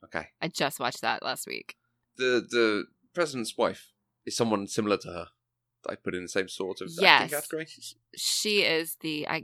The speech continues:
Speaker 2: God, I cannot think of the actress's name, but she was the president on Battlestar Galactica.
Speaker 1: Yes.
Speaker 2: That's her.
Speaker 1: Mm. Okay. Sorry. <laughs>
Speaker 2: No, no, it's fine. This is the second movie we've done that starred both Steve Martin and Rick Moranis.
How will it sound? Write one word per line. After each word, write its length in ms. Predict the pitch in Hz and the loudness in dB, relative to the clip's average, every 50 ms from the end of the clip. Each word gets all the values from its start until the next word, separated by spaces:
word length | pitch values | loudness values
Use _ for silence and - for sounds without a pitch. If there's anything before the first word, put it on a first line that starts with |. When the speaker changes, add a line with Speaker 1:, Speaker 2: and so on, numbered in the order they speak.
| - - | -8 -10
Speaker 2:
God, 240 | - 175 180 180 180 | -8 -6 -4 -4 -6
I 60 | 175 | -6
cannot 400 | - 175 170 170 165 151 - - | -8 -6 -4 -4 -2 -4 -4 -6
think 180 | 170 160 151 | -8 -8 -6
of 140 | 151 147 139 | -8 -8 -6
the 120 | 151 139 - | -6 -4 0
actress's 460 | - 151 - - 165 160 - 156 156 | 0 -2 -2 -4 -10 -10 -10 -12 -12
name, 220 | 147 143 139 139 139 | -10 -10 -10 -10 -10
but 100 | - - | -8 -8
she 140 | - 180 | -8 -8
was 140 | 160 156 151 | -8 -10 -10
the 80 | - - | -12 -12
president 500 | - - 202 202 175 - 147 135 - - | -8 -8 -8 -8 -6 -8 -6 -6 -6 -6
on 140 | - 139 139 | -6 -8 -6
Battlestar 360 | 139 139 - - - - - | -8 -8 -8 -8 -10 -10 -10
Galactica. 400 | - - - - - - - - - 180 _ _ | -8 -8 -10 -10 -10 -14 -18 -18 -18 -20 _ _
Speaker 1:
Yes. 1200 | - 120 127 123 117 113 - - - - - - - - - - - - - - - - - - - _ _ _ _ _ _ - | -2 2 4 4 4 4 2 -4 -6 -8 -8 -8 -10 -10 -10 -12 -12 -14 -16 -16 -16 -18 -18 -20 -20 _ _ _ _ _ _ -6
Speaker 2:
That's 180 | - 151 151 - | -4 -4 -4 -4
her. 300 | - - - - 175 - | -8 -8 -8 -8 -10 -10
Speaker 1:
Mm. 360 | - 101 107 107 98 80 78 - _ _ _ _ _ _ - | -10 -10 -8 -6 -8 -8 -8 -12 _ _ _ _ _ _ -8
Okay. 240 | - - 110 95 - - _ _ _ _ _ _ _ _ - | -4 -2 -2 -2 -2 -6 _ _ _ _ _ _ _ _ -4
Sorry. 240 | - 95 92 92 - _ _ _ _ _ - | 0 0 0 0 -2 _ _ _ _ _ -10
<laughs> 80 | - - - - 185 - - _ _ _ _ _ - - | -10 -10 -10 -10 -12 -14 -14 _ _ _ _ _ -4 0
Speaker 2:
No, 240 | 233 269 294 277 | 2 4 6 6
no, 340 | 277 370 392 330 415 453 285 202 | 6 8 10 10 12 12 10 8
it's 280 | 185 180 220 226 - | 6 2 0 -2 -2
fine. 300 | - - 269 392 262 175 | -2 -2 0 2 2 2
This 180 | 170 196 - - | 2 0 2 2
is 320 | 208 208 208 208 196 190 | 4 4 4 4 2 0
the 160 | - 208 202 | -4 -4 -4
second 380 | 202 - - 220 226 - 254 226 | -2 2 4 4 4 4 2 0
movie 240 | 240 233 208 233 220 | 0 -2 -2 -2 -4
we've 180 | 202 214 214 | -4 -4 -2
done 280 | 185 190 175 175 185 202 | 2 4 4 4 4 2
that 140 | 196 143 - | 0 -2 -2
starred 280 | - - 175 170 170 | -2 -2 0 0 0
both 180 | 170 160 160 - | 0 -2 -4 -4
Steve 240 | - - 185 180 175 | -4 -6 -4 -4 -2
Martin 260 | 170 151 147 170 170 | -2 -4 -2 -2 -2
and 220 | - 170 220 277 | 2 2 2 2
Rick 220 | 285 208 175 - - | 2 0 -2 -2 -4
Moranis. 520 | 165 151 139 139 143 156 247 - - - | -6 -4 -2 -2 -2 -2 -4 -4 -8 -14